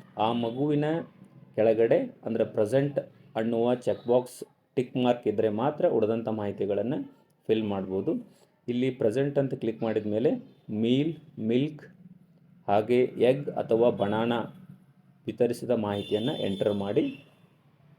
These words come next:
ಆ ಮಗು ಒಂದು ವೇಳೆ ತಿರಸ್ಕಾರ ಮಾಡಿದರೆ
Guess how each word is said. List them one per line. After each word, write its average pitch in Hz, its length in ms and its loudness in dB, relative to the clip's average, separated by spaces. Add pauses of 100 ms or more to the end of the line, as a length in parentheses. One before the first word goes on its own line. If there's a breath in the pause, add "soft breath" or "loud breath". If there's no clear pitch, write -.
(580)
ಆ 123 120 2
ಮಗು 139 260 2
ಒಂದು 151 220 6
ವೇಳೆ 143 160 6
ತಿರಸ್ಕಾರ 131 500 4
ಮಾಡಿದರೆ 117 640 2